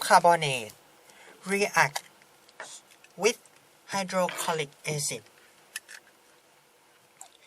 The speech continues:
The reaction gives off carbon dioxide gas. Line X on the graph shows the volume of carbon dioxide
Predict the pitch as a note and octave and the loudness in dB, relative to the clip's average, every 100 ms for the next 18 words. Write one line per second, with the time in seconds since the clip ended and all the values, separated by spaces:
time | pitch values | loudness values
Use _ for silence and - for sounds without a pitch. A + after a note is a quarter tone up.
0 | - - - - F#3+ F#3+ G3 G3+ - C4+ | -20 -20 -20 -10 -6 -4 -2 -2 -2 2
1 | C#4+ A#3+ D3 - - G3+ G#3+ - - E3 | 2 2 -8 -16 -6 -4 -4 -6 0 2
2 | F3 - - - F3+ G3 A3 F#3 D#3 D3+ | 2 0 -8 -4 0 2 4 4 6 4
3 | - E3 D3 C#3+ B2 B2+ D3+ - - - | 2 2 2 2 -2 0 -2 -2 -8 -18
4 | - - - - - - _ - - - | -20 -20 -20 -20 -20 -20 _ -20 -20 -20
5 | - - - - - - - - - F3 | -20 -20 -20 -20 -20 -20 -20 -20 -12 -2
6 | F3+ F3+ F3+ - - A3 - - - - | 0 0 -4 -6 -2 0 0 -2 -6 -8
7 | - E3 D3+ C3 C3+ C3+ D3 F3 - - | 0 0 0 -4 0 2 2 2 -4 -20
8 | - - _ _ - - F#3+ F3+ E3+ E3+ | -20 -20 _ _ -8 -2 2 4 4 0
9 | D3+ - D#3 C#3+ - C#3+ D3+ E3 A3+ G#3+ | -8 -10 -4 -4 -4 -2 0 2 2 2
10 | D3 - - D3+ D#3+ - - - F3+ E3 | -6 -16 -6 0 2 0 -4 -2 0 2
11 | G#3+ G3+ E3 D3+ C#3+ D3+ - C#3+ C3+ C3+ | 2 4 2 2 -2 -2 0 0 2 -2
12 | A#2 | -6